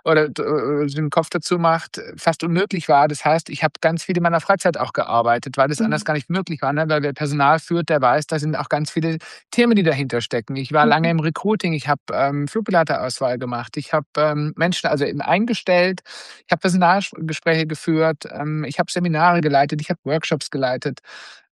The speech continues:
Speaker 2: Und
Speaker 1: ähm,
Speaker 2: parallel hast du ja, ähm, das Business Papa
Speaker 1: Genau.
Speaker 2: und Papi ständig gemeinsam mit Björn
Speaker 1: Genau.
Speaker 2: aufgebaut. Also es, du hattest ja im Grunde zwei Vollzeitjobs und warst zusätzlich Papa. Und würdest du sagen, es ist alles aus diesem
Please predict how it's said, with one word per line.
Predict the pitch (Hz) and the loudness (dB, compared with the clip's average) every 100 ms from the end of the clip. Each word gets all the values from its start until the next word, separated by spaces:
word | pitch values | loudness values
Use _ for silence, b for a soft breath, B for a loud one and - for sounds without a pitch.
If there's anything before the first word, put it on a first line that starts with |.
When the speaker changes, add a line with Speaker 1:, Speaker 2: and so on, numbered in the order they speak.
| 143 156 156 | -2 0 0
Speaker 2:
Und | 247 254 | 2 2
Speaker 1:
ähm, | |
Speaker 2:
parallel | 277 247 254 269 254 240 294 | 2 4 4 4 4 4 2
hast | 233 240 - | -2 -4 -2
du | |
ja, | 214 208 190 185 _ - | 0 0 -2 -6 _ -6
ähm, | 190 190 | -2 -2
das | 208 | -2
Business | 240 240 214 143 | -4 -2 -4 -2
Papa | 196 190 | -2 0
Speaker 1:
Genau. | - | -2
Speaker 2:
und | - | -2
Papi | 269 240 | -2 -2
ständig | - - 185 185 196 | -2 0 0 0 0
gemeinsam | 190 175 190 190 | 0 0 0 2
mit | 185 185 | 0 -2
Björn | 143 180 175 | 0 2 4
Speaker 1:
Genau. | 185 175 B B B | 2 -2 B B B
Speaker 2:
aufgebaut. | - 202 - 190 180 175 - | 0 0 2 -4 2 2 2
Also | 185 196 | 0 -2
es, | |
du | - - - | -4 -6 0
hattest | 214 214 - | 2 2 0
ja | |
im | 190 | -2
Grunde | - 214 202 | 0 2 0
zwei | - 180 | 2 0
Vollzeitjobs | 170 - 233 - 196 - 196 - - 202 - | 0 0 0 0 -8 0 0 0 -2 -4 -2
und | 180 180 | -2 0
warst | 185 - | 0 0
zusätzlich | 202 185 - 180 - | 0 0 -2 -6 0
Papa. | 233 - 208 190 | 0 2 2 4
Und | 185 185 B B B - _ - | 2 -2 B B B -20 _ 0
würdest | 202 302 - | 2 2 2
du | 233 | -2
sagen, | 208 202 220 | 2 2 2
es | 233 | 0
ist | 214 - | -2 -2
alles | 202 220 220 | 0 2 0
aus | 202 - | -4 -4
diesem | 202 - 196 196 | -4 0 0 0